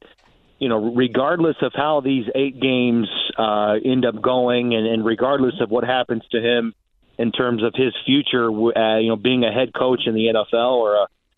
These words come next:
uh, an assistant coach or what, whatever he wants to do, you know, hi-, his name is going to be attached to these eight games. You know, like, let's say this is it for him. You know, this is how he's gonna be remembered potentially.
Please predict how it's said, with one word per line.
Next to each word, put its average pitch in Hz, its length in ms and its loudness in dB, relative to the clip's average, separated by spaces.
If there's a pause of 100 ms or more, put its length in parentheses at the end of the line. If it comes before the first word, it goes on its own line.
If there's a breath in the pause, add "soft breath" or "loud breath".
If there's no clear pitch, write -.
(140)
uh, 104 160 0
an 104 80 -2
assistant 127 480 -2
coach 135 340 0
or 120 60 2
what, 131 240 2
whatever 170 320 0
he 147 100 0
wants 147 300 0
to 120 100 -2
do, 120 400 2 (460)
you 117 100 0
know, 107 60 0
hi-, 120 180 0
his 175 280 2
name 131 680 2
is 117 160 0
going 127 300 0
to 117 80 -4
be 117 160 2
attached 131 680 -2 (140)
to 135 120 0
these 120 300 0
eight 120 280 0
games. 87 500 -2
You 101 100 0
know, 101 80 0
like, 113 180 0
let's 139 280 -2
say 143 140 2
this 127 180 0
is 110 140 -2
it 156 180 0
for 135 140 0
him. 123 280 0 (440 soft breath)
You - 80 -4
know, 110 80 0
this 127 200 -2
is 185 140 0 (160)
how 139 180 0
he's 143 140 0
gonna 139 200 -2
be 127 180 0
remembered 117 640 0
potentially. 117 720 -2